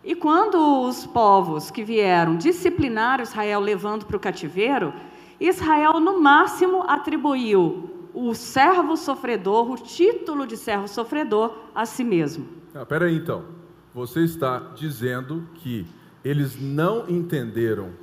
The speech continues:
Speaker 2: que Jesus seria o servo sofredor, porque eles entendiam que a nação de Israel já estava sofrendo tanto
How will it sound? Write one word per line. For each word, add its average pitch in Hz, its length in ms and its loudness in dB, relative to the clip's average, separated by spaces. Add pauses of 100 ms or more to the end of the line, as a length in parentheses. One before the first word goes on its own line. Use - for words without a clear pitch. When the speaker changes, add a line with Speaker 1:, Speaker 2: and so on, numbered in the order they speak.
Speaker 2:
que 131 120 -12
Jesus 123 500 -6
seria 113 380 -2
o 110 40 -8
servo 156 340 -4
sofredor, 120 640 -8 (560)
porque 156 520 -2
eles 185 460 4
entendiam 165 640 -4
que 170 160 -4
a 160 80 2
nação 202 920 -2
de 160 320 -8 (160)
Israel 170 680 2
já 175 140 2
estava 190 280 0
sofrendo 190 540 -2
tanto 330 720 2